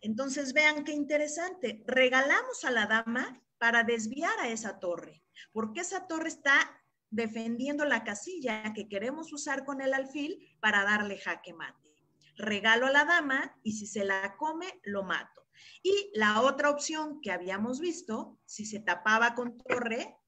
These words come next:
pues peor aún, ¿no? O con el alfil o con la dama, con cualquiera de las dos,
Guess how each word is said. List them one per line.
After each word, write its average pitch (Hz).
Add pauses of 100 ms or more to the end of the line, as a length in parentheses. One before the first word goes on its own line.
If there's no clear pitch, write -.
pues 202
peor 214
aún, 156
¿no? - (1120)
O 226
con 214
el 208
alfil 214 (340)
o 220
con 196
la 180
dama, 165 (200)
con 202
cualquiera 220
de 202
las 180
dos, -